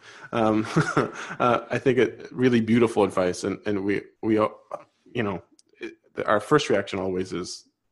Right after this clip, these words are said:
and the first and easiest reaction is to answer with anger, but it's always a, a wonderful reminder to,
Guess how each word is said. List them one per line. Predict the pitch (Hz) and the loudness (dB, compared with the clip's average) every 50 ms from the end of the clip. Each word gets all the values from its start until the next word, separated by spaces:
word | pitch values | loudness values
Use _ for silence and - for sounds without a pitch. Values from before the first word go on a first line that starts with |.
| _ - - _ - | _ -20 -12 _ -2
and | 113 104 92 - _ - | -2 -2 -2 -6 _ -2
the | 131 | -2
first | - - 175 175 175 - 131 | 2 4 4 4 4 4 2
and | 110 - | 2 4
easiest | 120 147 143 120 107 98 - | 4 4 4 4 2 0 2
reaction | 104 92 87 - - 95 95 | 0 0 0 -2 -2 -4 -4
is | 92 92 | -2 -2
to | - 101 | -2 -2
answer | 92 95 98 - - 92 | -2 -2 -4 -6 -6 -4
with | 90 82 85 - | -4 -6 -6 -6
anger, | - 98 95 98 98 104 104 - - - - - - - - _ | -10 -10 -10 -8 -6 -6 -8 -8 -10 -18 -20 -20 -20 -20 -20 _
but | _ - - - - | _ -6 -6 -4 -2
it's | 107 104 - - | -4 -4 -4 -6
always | - - 113 107 104 104 101 | -2 0 2 4 4 2 2
a, | - 104 101 - | 0 -6 -4 -2
a | 98 | -4
wonderful | 95 101 104 101 98 101 - 104 | -2 -2 -2 -2 -2 -2 -2 -2
reminder | 98 95 90 87 90 87 90 95 95 90 87 | -2 -2 -2 -2 -4 -6 -6 -4 -4 -6 -6
to, | - - 87 82 - - | -4 -4 -4 -4 -4 -6